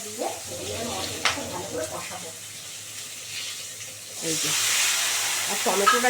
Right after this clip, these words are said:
দিয়ে দিচ্ছি। এবার এটা শুধু দু মিনিট ধরে খুব ভালো করে কষাতে হবে,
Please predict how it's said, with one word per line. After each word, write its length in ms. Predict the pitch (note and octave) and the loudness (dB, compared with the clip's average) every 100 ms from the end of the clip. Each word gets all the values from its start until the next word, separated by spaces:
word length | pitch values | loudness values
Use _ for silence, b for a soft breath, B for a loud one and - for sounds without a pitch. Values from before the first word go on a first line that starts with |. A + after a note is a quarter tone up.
| G#3 | 6
দিয়ে 120 | G3+ | 6
দিচ্ছি। 200 | A#3 A#3 B3+ | 4 4 6
এবার 120 | G3 G3 | 6 4
এটা 120 | G#3+ - | 0 0
শুধু 180 | A3 C4+ | 2 4
দু 60 | A3 G#3 | 6 6
মিনিট 180 | G#3+ G#3+ | 6 4
ধরে 140 | A3+ D#4+ C5 - - - - - | 4 4 2 -2 -6 -6 -6 -4
খুব 120 | A3+ F3 | -2 0
ভালো 140 | E3+ F3+ | 2 4
করে 100 | B3 E4+ | 4 8
কষাতে 360 | F#3 - G3 A#3 | 8 8 4 6
হবে, 180 | A#3+ | 6